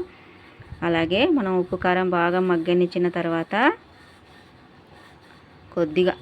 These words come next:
అల్లం పేస్ట్ కూడా వేసుకుందామండి. అల్లం పేస్ట్ వచ్చేసి మనకి మంచి స్మెల్ రావడానికండి. కర్రీ టేస్ట్కి టేస్ట్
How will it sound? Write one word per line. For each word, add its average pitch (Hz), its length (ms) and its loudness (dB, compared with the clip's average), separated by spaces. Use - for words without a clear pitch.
అల్లం 175 320 0
పేస్ట్ 175 260 -4
కూడా 160 100 0
వేసుకుందామండి. 156 680 -4
అల్లం 170 200 -2
పేస్ట్ 165 260 -6
వచ్చేసి 165 340 -6
మనకి 170 340 -4
మంచి 180 520 -2
స్మెల్ 170 280 -2
రావడానికండి. 160 640 -4
కర్రీ 165 240 -4
టేస్ట్కి 175 460 -2
టేస్ట్ 175 240 -2